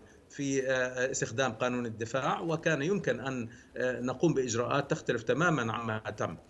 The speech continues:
إذا، آه، هناك من يقول بأنه مثلًا، آه، قانون الضمان الاجتماعي تم تفعيله بوسائل، آه، استخدم فيها قانون الدفاع لحماية مصالح أطراف العمل، وهذا ليس صحيحًا أيضًا.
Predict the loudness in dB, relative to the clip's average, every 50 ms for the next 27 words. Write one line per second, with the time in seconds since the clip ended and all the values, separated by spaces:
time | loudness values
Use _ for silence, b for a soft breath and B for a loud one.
0 | B B B B B B 0 2 4 6 6 4 4 2 0 0 -2 -2 -6 -8
1 | -6 -4 -2 -2 -2 0 0 0 0 0 0 -2 -2 -4 -4 -4 -2 -2 -2 -2
2 | -2 0 2 2 2 2 0 0 0 0 2 2 2 4 4 2 2 0 B B
3 | B B -2 0 0 2 0 0 0 0 0 0 0 0 0 0 0 -2 -2 -2
4 | -2 -2 0 0 -2 -2 0 0 0 0 0 0 0 -2 -2 -2 -2 0 2 2
5 | 2 0 0 -2 -4 -4 -4 -4 -2 -2 -2 -2 -2 -2 0 0 0 0 0 -2
6 | -4 -2 0 0 0 2 0 0 -2 -2 0 0 0 2 2 2 2 2 0 -2
7 | -2 -4 -4 -6 B B B B B B B 0 4 4 6 4 4 4 2 2
8 | 0 0 -2 -4 -4 -2 -2 -2 -2 -2 0 2 2 2 2 0 -2 -2 0 -2
9 | -4 -4 -4 -6 -4 -2 0 0 0 0 0 -2 -2 -4 -4 -2 0 2 2 4
10 | 4 4 2 0 -4 -6 -4 -2 -2 -2 -2 -4 -4 -6 -6 -6 -6 -4 -2 -2
11 | -2 -2 0 0 0 0 -2 -2 -2 0 0 0 2 2 2 2 2 0 0 0
12 | -2 -2 -2 -2 -2 -4 -4 -4 -6 -6 -2 -2 -2 -2 -2 -6 -12